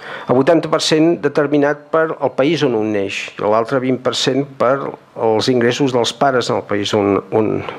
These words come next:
on un està, no? Dels, vull dir, dels seus, de la seva família. Llavors, la qüestió aquí, eh, quina, quin sentit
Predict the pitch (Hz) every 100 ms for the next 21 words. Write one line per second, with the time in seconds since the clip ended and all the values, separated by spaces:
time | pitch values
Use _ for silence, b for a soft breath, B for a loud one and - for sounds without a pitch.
0 | 107 101 101 107 - 147 101 113 131 95
1 | - - - 151 110 98 90 - - -
2 | 101 - - - - 95 - 117 110 147
3 | 165 113 - - - - - - - -
4 | - - - B B B B - 131 131
5 | - - - 131 120 107 165 135 147 131
6 | - - 98 117 110 101 - - - B
7 | B B B B B B - - - -
8 | 160 151 151 139 131 123 117 117 120 -
9 | 147 - 127 127 175